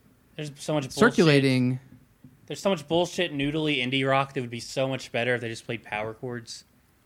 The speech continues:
Speaker 1: Get it together.
Speaker 2: There's these videos that are going around of Ian in his, you know, he's wearing his mask and his, his, uh, astronaut outfit.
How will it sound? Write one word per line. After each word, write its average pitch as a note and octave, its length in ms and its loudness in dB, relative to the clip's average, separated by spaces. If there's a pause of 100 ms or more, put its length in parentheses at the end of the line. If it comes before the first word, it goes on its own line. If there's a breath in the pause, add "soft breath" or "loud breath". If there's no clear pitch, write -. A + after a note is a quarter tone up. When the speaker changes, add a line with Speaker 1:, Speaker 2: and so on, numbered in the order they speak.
Speaker 1:
Get C#3 120 -8
it C#3 140 -6
together. A#2 520 -10
Speaker 2:
There's D#3+ 200 6
these E3 300 6 (160)
videos G3 460 6
that D3 120 4
are D3 60 6
going C#3 240 4
around B2+ 400 4
of A#2 240 -4 (640)
Ian D#3+ 380 8 (160)
in D3 160 4
his, C3+ 440 4
you C3+ 100 6
know, C3 160 8
he's C3+ 180 6
wearing D3 260 6
his C3+ 300 0 (360 soft breath)
mask D3 460 2
and C#3 100 2
his, - 300 -4
his, C3+ 280 4
uh, A#2 440 4 (180)
astronaut C3 840 2
outfit. B2+ 520 2